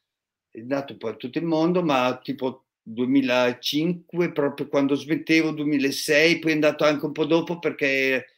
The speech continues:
andato anche nel commerciale. Se la, la musica era così, partiva nell'underground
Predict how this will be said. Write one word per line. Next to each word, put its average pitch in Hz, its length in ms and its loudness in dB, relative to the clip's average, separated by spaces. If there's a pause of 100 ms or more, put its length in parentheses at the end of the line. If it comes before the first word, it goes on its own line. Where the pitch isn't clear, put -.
(260)
andato 143 320 0
anche 147 240 2
nel 135 160 0
commerciale. 139 720 0
Se 175 300 -2 (240)
la, 151 320 0
la 151 160 4
musica 196 480 0
era 156 240 2
così, 127 460 -4 (120)
partiva 160 580 -2
nell'underground 147 1200 0